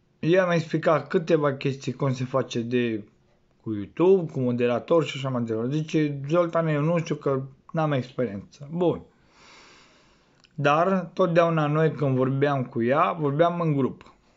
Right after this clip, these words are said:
Și anume, eu, ea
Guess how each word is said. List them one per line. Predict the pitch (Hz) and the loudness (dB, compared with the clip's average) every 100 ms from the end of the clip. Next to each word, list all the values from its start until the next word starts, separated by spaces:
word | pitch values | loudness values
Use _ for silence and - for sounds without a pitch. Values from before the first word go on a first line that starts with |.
| _ _ | _ _
Și | - - | -10 -4
anume, | 117 143 160 160 123 | -2 0 0 0 -2
eu, | 127 135 156 175 220 - _ _ _ _ _ _ _ - | 0 4 6 4 0 -8 _ _ _ _ _ _ _ -4
ea | 123 135 165 - | 0 2 0 -6